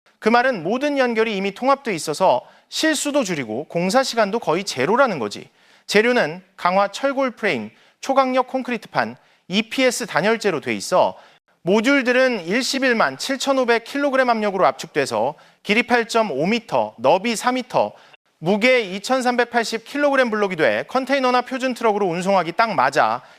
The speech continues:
현장에 도착하면 모듈 펼치기만 하면 완성된 집이 돼.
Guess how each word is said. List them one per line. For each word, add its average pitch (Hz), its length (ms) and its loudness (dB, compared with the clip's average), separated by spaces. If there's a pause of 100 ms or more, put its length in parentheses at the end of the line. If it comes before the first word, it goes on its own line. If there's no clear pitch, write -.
현장에 254 360 2
도착하면 196 640 -2
모듈 202 260 0
펼치기만 214 480 0
하면 131 280 -2
완성된 185 520 0
집이 139 220 -8
돼. 107 280 -2